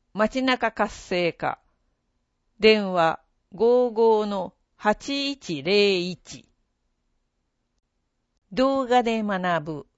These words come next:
難病患者、家族のための就労の集い。就労の相談先や、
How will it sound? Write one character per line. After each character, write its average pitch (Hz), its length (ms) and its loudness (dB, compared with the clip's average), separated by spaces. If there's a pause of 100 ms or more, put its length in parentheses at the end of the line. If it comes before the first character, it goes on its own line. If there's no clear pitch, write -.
(400)
難 262 300 2
病 262 340 0
患 202 360 -2
者、 123 240 -6 (420)
家 302 180 0
族 233 300 0
の 143 160 -4
た 175 180 0
め 180 200 -2
の 160 280 -6 (200)
就 254 340 -2
労 226 300 2
の 180 200 -2
集 143 360 -6
い。 - 120 -18 (1400)
就 285 360 -2
労 277 260 2
の 254 220 -2
相 254 280 0
談 254 280 -2
先 214 360 -4
や、 165 220 -4